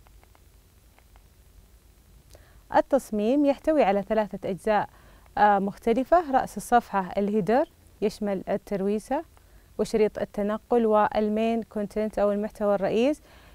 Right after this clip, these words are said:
يشمل الصور والنصوص وغيرها. بعد ذلك التذييل يحتوي على روابط مفيدة. تجميع النص يتم استخدام وسم التقسيم، آه،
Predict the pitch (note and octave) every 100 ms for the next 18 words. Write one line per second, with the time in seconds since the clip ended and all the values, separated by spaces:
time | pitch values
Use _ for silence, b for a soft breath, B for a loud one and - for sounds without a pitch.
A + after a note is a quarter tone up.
0 | b C#4 - A3+ G#3 - A#3+ A3 G3+ G3+
1 | G3 F#3+ G3 - A3 - F#3 G#3 A#3 A#3
2 | A#3 G3 G#3 G3 G3+ G3 - A3 - G#3
3 | G3+ A3 G3+ G#3 - A3 G3+ F#3 F#3 F#3+
4 | G3+ G3 A#3+ C#4 b b b b - G#3+
5 | - - - - - - - - _ -
6 | _ _ _ - - - - _ _ _
7 | b b b b - A#3 C#4+ G#3 F#3 A#3+
8 | D4 A3+ A3 C#4 A3+ F3+ G#3+ F3+ A3+ G3
9 | G#3+ - G3 F#3+ G3 - - A#3 A#3 -
10 | G3 G3 F#3+ F#3